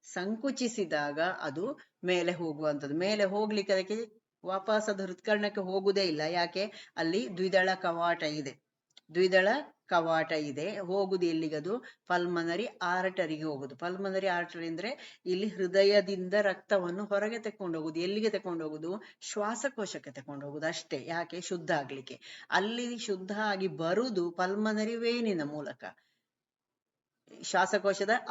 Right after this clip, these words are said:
ಅಭಿಧಮನಿಯ ಮೂಲಕ ಬಂದು ಎಡ ಹೃತ್ಕರ್ಣಕ್ಕೆ ಬರುದು ಶುದ್ಧ ರಕ್ತ. ಹಾಗಾಗಿ ನೆನ್ಪಿಟ್ಕೊಳ್ಳಿ, ಇದನ್ನು ಕೇಳ್ತಾರೆ.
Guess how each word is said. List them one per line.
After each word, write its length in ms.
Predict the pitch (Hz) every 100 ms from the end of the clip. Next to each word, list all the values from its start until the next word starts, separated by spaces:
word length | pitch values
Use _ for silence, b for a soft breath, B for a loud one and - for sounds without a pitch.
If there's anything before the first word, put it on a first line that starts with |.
| 180
ಅಭಿಧಮನಿಯ 760 | 175 240 226 226 226 220 214
ಮೂಲಕ 420 | 208 202 202 190 196
ಬಂದು 300 | 190 208 233
ಎಡ 200 | 208 214
ಹೃತ್ಕರ್ಣಕ್ಕೆ 640 | 220 220 - 202 180 175 175
ಬರುದು 400 | 160 147 135 -
ಶುದ್ಧ 280 | - 170 151
ರಕ್ತ. 320 | 151 - - - _ _ -
ಹಾಗಾಗಿ 320 | 175 180 180
ನೆನ್ಪಿಟ್ಕೊಳ್ಳಿ, 640 | 180 196 214 208 180 165
ಇದನ್ನು 280 | 175 190 202
ಕೇಳ್ತಾರೆ. 880 | 185 165 156 147 139 185 - -